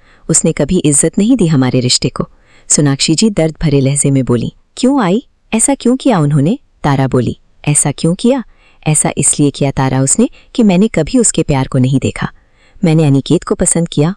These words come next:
उससे प्यार किया, उसे चुना। बस इन्हीं के चलते वो मुझे सजा देता रहा। पत्नी का हक नहीं दिया, ना ही पति का फर्ज निभाया। बस वो साथ ले गया था मुझे। हम एक घर में भी रहते थे, पर कोई अधिकार ना दिए उसने मुझे।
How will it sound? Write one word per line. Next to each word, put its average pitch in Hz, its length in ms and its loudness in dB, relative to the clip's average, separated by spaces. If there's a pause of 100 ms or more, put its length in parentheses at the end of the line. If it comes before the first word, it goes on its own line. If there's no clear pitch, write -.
(100)
उससे 160 240 -2
प्यार 139 360 0
किया, 143 240 -2 (100)
उसे 165 200 0
चुना। 135 300 -4 (440)
बस 196 180 0
इन्हीं 190 220 4
के 254 120 0
चलते 175 340 0
वो 214 120 2
मुझे 170 240 0
सजा 139 300 0
देता 131 260 0
रहा। 127 240 -4 (420)
पत्नी 156 240 0
का 156 120 -2
हक 147 260 -2
नहीं 170 180 2
दिया, 190 220 0 (160)
ना 160 80 2
ही 165 140 2
पति - 260 -2
का 208 140 -4
फर्ज 139 300 -2
निभाया। 135 380 -4 (540)
बस 220 200 0
वो 277 60 0
साथ 170 260 0 (100)
ले 135 100 2
गया 127 180 0
था - 140 -2
मुझे। 131 280 -2 (440)
हम 135 160 4
एक 135 200 0
घर 135 120 0
में 139 140 4
भी 180 120 2
रहते 165 380 0
थे, 240 120 -4 (120)
पर 196 100 0
कोई 226 220 0
अधिकार 170 380 0
ना 202 140 2
दिए 131 200 2
उसने 131 220 2
मुझे। 127 280 -2